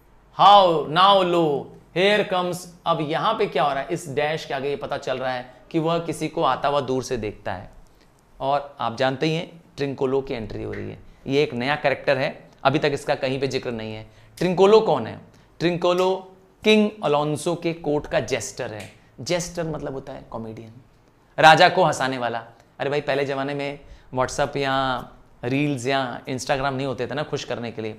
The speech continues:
तो वहाँ पे ये व्यक्ति होता था, Insta-, अ, अ, कपिल शर्मा वहाँ का। हाँ, ये है वहाँ का राजा के कोर्ट का कपिल शर्मा। कौन? ट्रिंकोलो।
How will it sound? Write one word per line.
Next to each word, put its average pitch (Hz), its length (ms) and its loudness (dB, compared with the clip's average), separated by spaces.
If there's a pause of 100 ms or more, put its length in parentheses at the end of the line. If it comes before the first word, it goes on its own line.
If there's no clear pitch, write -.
(360)
तो 131 160 0
वहाँ 135 260 0
पे 156 320 -4 (140)
ये 160 80 2
व्यक्ति 143 360 0
होता 143 260 2
था, 135 320 -6 (200)
Insta-, 127 240 -6
अ, - 20 2
अ, 117 480 -6
कपिल 170 320 2
शर्मा 127 380 0
वहाँ 107 200 -4
का। 101 240 -10 (280)
हाँ, 123 280 -4
ये 170 280 4
है 165 400 -2
वहाँ 147 220 8
का 151 120 8
राजा 135 280 4
के 143 240 -2 (300)
कोर्ट 147 200 0
का 143 120 0
कपिल 131 300 -4
शर्मा। 107 380 -10 (240)
कौन? 151 240 0 (420)
ट्रिंकोलो। 113 520 -6